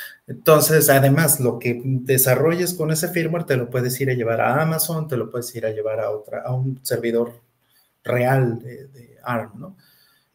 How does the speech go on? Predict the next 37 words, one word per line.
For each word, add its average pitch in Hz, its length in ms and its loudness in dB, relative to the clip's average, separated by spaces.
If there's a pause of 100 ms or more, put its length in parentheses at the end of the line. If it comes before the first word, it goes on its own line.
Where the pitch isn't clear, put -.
(140)
Entonces, 143 380 -4
pues, - 280 0
lo 185 140 4
hace 196 260 4
una, 180 560 -4
una 151 360 -6
plataforma 131 520 -4
muy 127 160 0
válida 123 420 0
de, 131 200 -14
como, 110 340 -16
como 113 220 -18
para 113 180 -2
desarrollo 110 480 -6
profesional. 127 680 -4
Entonces, 127 640 -4
eso 208 300 4
es 196 80 0
lo 185 80 -6
que 143 100 -6
sigue 139 260 -2
teniendo 113 340 -12
la - 100 -20
P - 100 -20
C, - 140 -10
la 113 140 -8
P 117 100 -10
cinco, - 320 -12 (420)
a 117 80 -4
diferencia 117 380 0
de 107 60 0
las 104 140 -4
demás. - 280 -16 (160)
Pero 107 440 -12 (540)
fuera 185 340 6
de 190 80 8
eso, 214 400 0